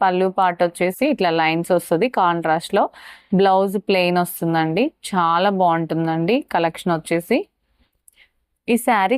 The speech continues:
కాస్ట్ వచ్చేసి సెవెంటీన్ హండ్రెడ్ పడుతుందండి. షిప్పింగ్ ఫ్రీ ఉంటుంది మీకు all over ఇండియా. చాలా బాగుంటుందండి కలెక్షన్. ఈ మోడల్లో కలర్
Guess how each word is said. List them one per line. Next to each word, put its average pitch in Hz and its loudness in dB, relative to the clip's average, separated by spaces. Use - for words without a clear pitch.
కాస్ట్ 208 0
వచ్చేసి 226 0
సెవెంటీన్ 202 2
హండ్రెడ్ 202 2
పడుతుందండి. 180 2
షిప్పింగ్ 208 0
ఫ్రీ 180 2
ఉంటుంది 160 0
మీకు 160 0
all 175 2
over 170 0
ఇండియా. 170 2
చాలా 180 2
బాగుంటుందండి 170 0
కలెక్షన్. 165 -2
ఈ - 4
మోడల్లో 226 4
కలర్ 185 2